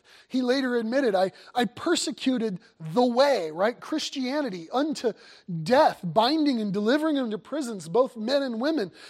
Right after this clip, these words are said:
"And when they were put to death, I gave my vote against them." Saul became sort of the focal point to this violent religious campaign to exterminate the Christian faith.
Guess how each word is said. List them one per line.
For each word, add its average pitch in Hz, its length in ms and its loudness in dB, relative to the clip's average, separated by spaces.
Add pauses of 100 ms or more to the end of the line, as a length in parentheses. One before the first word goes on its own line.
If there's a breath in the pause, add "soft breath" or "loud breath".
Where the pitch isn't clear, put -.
(120)
"And 254 160 2
when 339 140 4
they 359 100 2
were 277 140 2
put - 360 -8
to 254 100 -12
death, 240 400 2
I 320 200 -2
gave 262 400 -6
my 262 500 -4 (240 soft breath)
vote 165 640 6
against 269 640 2
them." 214 280 -6 (2500)
Saul 349 420 6
became 247 380 -4
sort 240 220 -2
of 208 40 -2
the 190 140 -6 (220)
focal 381 360 4
point 202 400 -6
to 202 100 -2
this 208 220 -4 (340 loud breath)
violent 262 560 2
religious 277 460 2
campaign 311 600 -2
to 233 160 -4
exterminate 285 1000 -2
the 247 80 -6
Christian 262 500 -6
faith. 233 420 -2